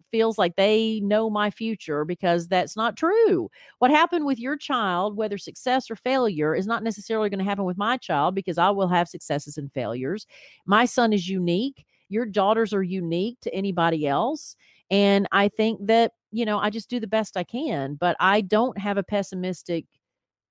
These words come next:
view of my son's future. I, you know, I think that we all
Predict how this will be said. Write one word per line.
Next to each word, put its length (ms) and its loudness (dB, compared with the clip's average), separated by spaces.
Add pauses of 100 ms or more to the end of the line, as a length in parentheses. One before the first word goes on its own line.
(240)
view 560 2
of 100 -4
my 120 -2
son's 360 -6
future. 460 -8
I, 180 -2
you 240 -4
know, 180 -2
I 420 2
think 280 -2
that 220 4 (840)
we 140 -2
all 520 4